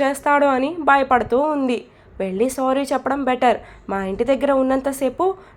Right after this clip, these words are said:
టూ డేస్ అయితే వాళ్ళ ఇంటికి వెళ్తాం కదా, అప్పుడు నేనేంటో చూపిస్తా. అప్పటి వరకు కొంచెం అతనితో కుదురుగా ఉండాలి అనుకొని అక్కీ కోసం వెతుకుతూ ఉంటుంది మహా. అక్కీ వాళ్ళ బామ్మతో మాట్లాడుతూ ఉంటాడు.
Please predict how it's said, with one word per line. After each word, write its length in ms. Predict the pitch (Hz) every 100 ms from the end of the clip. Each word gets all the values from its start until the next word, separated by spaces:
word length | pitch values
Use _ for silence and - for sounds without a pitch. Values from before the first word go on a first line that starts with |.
| -
టూ 180 | 294 294
డేస్ 320 | 240 247 277
అయితే 440 | 269 254 285 415 403 - _
వాళ్ళ 240 | 277 285 277
ఇంటికి 260 | 277 269
వెళ్తాం 360 | 294 269 262 254
కదా, 300 | 220 226 220 -
అప్పుడు 360 | - - 320 339
నేనేంటో 500 | 349 320 294 277 294
చూపిస్తా. 580 | 277 269 247 - 233 208 - - _ 196
అప్పటి 320 | 196 233 269
వరకు 440 | 269 269 294 403 - -
కొంచెం 360 | - 320 320 302
అతనితో 380 | 269 277 269 294
కుదురుగా 460 | 285 262 262 262
ఉండాలి 440 | 262 254 247 247 254
అనుకొని 500 | 233 233 233 262 392 - - -
అక్కీ 300 | 277 277 311
కోసం 380 | 302 269 269 247
వెతుకుతూ 380 | 220 226 240 233
ఉంటుంది 400 | 220 214 208 254
మహా. 420 | 320 269 226 175 - - - - -
అక్కీ 440 | 202 - - 277 294 - -
వాళ్ళ 220 | 370 349
బామ్మతో 460 | 233 240 254 269 302
మాట్లాడుతూ 560 | 277 254 262 247 247
ఉంటాడు. 460 | 269 240 226 214